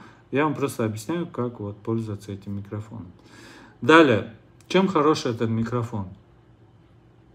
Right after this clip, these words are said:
Этот микрофон хорош тем, что у него есть как автоматическая настройка, вот здесь, автолевел.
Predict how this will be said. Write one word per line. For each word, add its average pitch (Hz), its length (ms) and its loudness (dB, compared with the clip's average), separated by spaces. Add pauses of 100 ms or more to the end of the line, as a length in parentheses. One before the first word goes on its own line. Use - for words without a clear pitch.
(760)
Этот 175 220 6
микрофон 175 720 4
хорош 151 500 4
тем, 180 280 0
что 139 220 -2
у 131 60 2
него 135 240 0
есть 120 300 2
как 151 240 -2
автоматическая 123 920 -4
настройка, 113 640 -4
вот 104 140 -4
здесь, 101 320 -6
автолевел. 110 680 -2